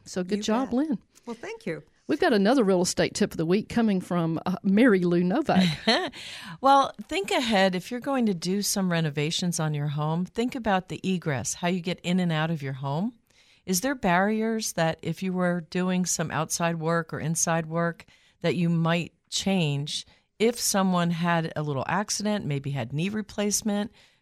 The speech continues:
Speaker 3: maybe was permanently disabled in a wheelchair? Um, you know, recently we had a patio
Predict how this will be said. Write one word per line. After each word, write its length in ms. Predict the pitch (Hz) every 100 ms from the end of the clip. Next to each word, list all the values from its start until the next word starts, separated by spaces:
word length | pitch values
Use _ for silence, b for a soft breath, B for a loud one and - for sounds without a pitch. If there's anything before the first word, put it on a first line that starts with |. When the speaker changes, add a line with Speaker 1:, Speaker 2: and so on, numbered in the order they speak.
| -
Speaker 3:
maybe 260 | 165 160 151
was 180 | 139
permanently 600 | - 170 175 208 - 208 202
disabled 580 | 202 - 190 190 196 190
in 100 | 190
a 40 |
wheelchair? 600 | 185 185 - 196 202 202 b b b b b b _
Um, 400 | 180 175 170 175 - _ -
you 100 | 202
know, 100 | 175
recently 500 | 214 220 226 190 185
we 140 | 180
had 180 | 185 170
a 40 |
patio 720 | 156 220 226 220 165 147 151